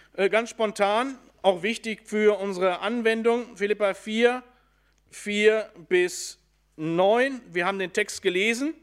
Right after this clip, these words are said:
Ich möchte vier Punkte mit euch besprechen. Erst einmal die Quelle der Freude.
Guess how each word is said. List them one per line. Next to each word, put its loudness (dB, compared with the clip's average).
Ich -4
möchte 2
vier 4
Punkte 0
mit 0
euch 2
besprechen. 0
Erst 0
einmal 0
die -8
Quelle 2
der 2
Freude. 0